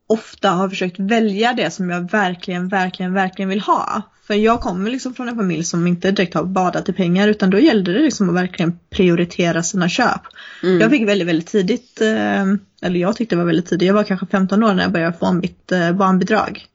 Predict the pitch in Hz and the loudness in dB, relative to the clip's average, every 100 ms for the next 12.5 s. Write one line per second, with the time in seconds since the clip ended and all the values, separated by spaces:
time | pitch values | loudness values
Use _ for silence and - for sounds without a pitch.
0 | - 208 185 214 185 - 170 165 170 175 | -4 0 2 0 -4 -6 -10 -4 -2 -2
1 | 190 196 180 180 180 185 - 294 233 170 | -2 -4 -4 -2 0 0 2 4 6 4
2 | 185 180 180 196 277 302 226 - - - | 2 0 0 0 0 2 0 0 -4 -4
3 | 208 - - 208 185 202 - _ _ _ | -4 -8 -4 0 0 0 -8 _ _ _
4 | 226 233 320 359 339 254 180 160 220 247 | -2 -2 0 -2 2 2 2 4 4 4
5 | 226 220 208 208 196 214 277 302 - 302 | 2 2 2 2 2 2 0 -2 -2 0
6 | 302 - 339 320 320 202 180 190 175 180 | 0 0 2 2 2 0 0 -2 -2 -6
7 | - 165 170 180 165 175 180 185 - - | -2 -2 -2 -4 -2 0 0 -4 -8 -8
8 | 208 175 175 180 202 170 175 226 330 330 | -6 -2 0 0 0 0 0 2 4 4
9 | 330 _ _ _ _ _ - - _ - | 0 _ _ _ _ _ -20 -20 _ -20
10 | - _ - 247 196 170 190 170 - 170 | -20 _ 0 2 4 2 0 -2 -4 -8
11 | 180 - - - - - - 233 220 _ | -8 -10 -10 -10 -10 -12 -12 -12 -12 _
12 | - 349 311 285 240 | 4 6 8 6 6